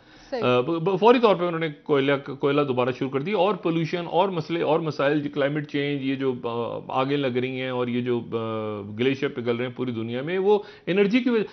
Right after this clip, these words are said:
Speaker 2: तो दोबारा वो क्लीन एनर्जी से, क्योंकि एलएनजी के टर्मिनल भी मिल सकते, दोबारा कोल पे जा रहे हैं। तो इन हालात में अब ये जो ताइवान का अगर, अ, क्राइसिस एक नया ऐड ऑन हो रहा है, एक और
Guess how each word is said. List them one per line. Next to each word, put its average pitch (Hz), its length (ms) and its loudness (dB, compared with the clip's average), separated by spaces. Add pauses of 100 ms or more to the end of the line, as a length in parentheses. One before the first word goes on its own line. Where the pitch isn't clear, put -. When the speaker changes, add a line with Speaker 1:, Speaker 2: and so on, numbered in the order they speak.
(200)
Speaker 2:
तो 233 60 2
दोबारा 185 600 8 (260)
वो 170 120 6
क्लीन 180 400 0
एनर्जी 156 400 2
से, 160 480 -4
क्योंकि 147 200 2
एलएनजी 156 340 2
के 165 100 0
टर्मिनल 160 380 0
भी 165 180 -2
मिल 147 140 0
सकते, 143 300 -2
दोबारा 127 320 2
कोल 151 260 -2
पे 170 120 -2
जा 131 160 2
रहे 131 120 0
हैं। 156 80 -6
तो 202 80 0
इन 233 140 4
हालात 196 420 8
में 220 80 2
अब 185 160 0
ये 180 160 2
जो 180 180 2
ताइवान 175 460 2
का 208 120 -2
अगर, 156 220 0
अ, 135 220 -6
क्राइसिस 135 500 -2
एक 151 160 -4
नया 151 440 2
ऐड 135 160 2
ऑन 123 140 4
हो 101 120 -2
रहा 98 100 -4
है, - 60 -2
एक 175 140 2
और 233 200 6